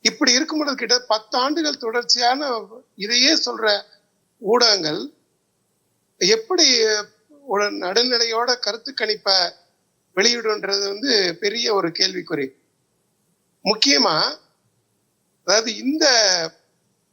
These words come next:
கருத்து கணிப்புகள் ரெண்டாயிரத்தி இருபத்தி நாலு தேர்தல் முடிஞ்ச பிறகு வெளியே வந்த சிலவங்க கிட்ட வந்து கேட்டதை அத்தனை பேரும்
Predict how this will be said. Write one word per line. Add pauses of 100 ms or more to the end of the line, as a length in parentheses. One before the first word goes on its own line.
(280)
கருத்து
கணிப்புகள் (1200)
ரெண்டாயிரத்தி
இருபத்தி
நாலு (680)
தேர்தல்
முடிஞ்ச
பிறகு (760)
வெளியே
வந்த
சிலவங்க
கிட்ட
வந்து
கேட்டதை
அத்தனை
பேரும்